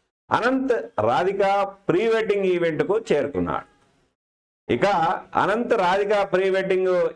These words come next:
ఈవెంట్ వీడియో వైరల్ అవుతోంది. ఇందులో మహేంద్ర సింగ్ ధోని తన పాత చెన్నై సూపర్ కింగ్స్ సహచరుడు డ్వేన్ బ్రావోతో కలిసి దాండియా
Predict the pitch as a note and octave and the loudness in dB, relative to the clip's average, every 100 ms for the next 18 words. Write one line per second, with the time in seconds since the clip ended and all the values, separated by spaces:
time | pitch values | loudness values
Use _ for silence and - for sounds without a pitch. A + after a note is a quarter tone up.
0 | - C3+ F3 F#3+ F#3 F3 D#3 - - _ | -2 0 0 0 0 0 0 -2 -8 _
1 | _ _ _ F2+ B2+ A3 B3 A#3 E3+ C#3 | _ _ _ -2 0 2 2 2 2 2
2 | D#3 D#3+ C#3+ C#3+ C#3+ D#3 G3+ - - C#3 | 2 2 0 0 0 0 -2 -4 -2 0
3 | E3+ D#3 - F2+ A2 D#3 A3 A3+ G#3+ G3 | 2 0 -2 -2 0 0 0 0 0 -2
4 | F3+ C#3+ E3+ E3+ D3+ D#3 - _ _ - | 0 0 0 0 -2 -4 -8 _ _ -2
5 | D3 C3 C3+ D3+ F#3 F#3+ D#3 - _ _ | 0 0 0 0 0 0 0 -4 _ _
6 | _ - G3 A3+ A3 G#3+ G#3 G#3+ G3 F#3+ | _ 0 2 2 0 0 0 0 0 -2
7 | G3 G3 F3+ D#3+ E3+ F3 F3+ F3+ F3 D3+ | 0 0 0 0 0 0 0 2 0 -2
8 | - _ _ F#2 G2 F3 B3 B3+ A#3+ B2+ | -6 _ _ -6 0 0 0 -2 0 0
9 | F3 G3+ G#3 G3 F3+ E3+ E3+ F#3 - C#3 | 2 2 2 0 0 0 0 0 0 0
10 | D#3+ E3+ E3 | 0 0 0